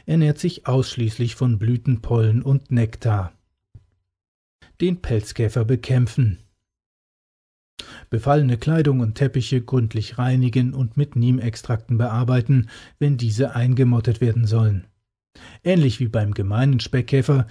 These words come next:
können so befallene Teile auch in der Kühltruhe für einige Tage eingefroren werden. Fußbodenritzen und Fugen sollten gründlich ausgesaugt und gereinigt werden und dann mit Diatomenerde,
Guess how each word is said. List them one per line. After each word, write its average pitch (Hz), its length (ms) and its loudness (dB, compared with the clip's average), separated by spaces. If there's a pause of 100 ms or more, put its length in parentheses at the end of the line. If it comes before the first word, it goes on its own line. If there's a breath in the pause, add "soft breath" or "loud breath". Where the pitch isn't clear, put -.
(220 loud breath)
können 147 300 2
so 147 180 2
befallene 113 560 0
Teile 120 440 0
auch 113 200 -2
in 127 80 2
der 123 160 2
Kühltruhe 135 640 0
für 151 200 -6
einige 131 440 -2
Tage 110 420 -2
eingefroren 120 800 0
werden. 107 380 0 (760 loud breath)
Fußbodenritzen 147 1160 0
und 110 220 -2
Fugen 139 460 0 (240 loud breath)
sollten 139 380 0
gründlich 120 500 -4
ausgesaugt 120 760 -2
und 127 160 0
gereinigt 123 600 0
werden 127 440 2 (220 loud breath)
und 156 200 0
dann 117 200 2
mit 123 240 -2
Diatomenerde, 123 1120 0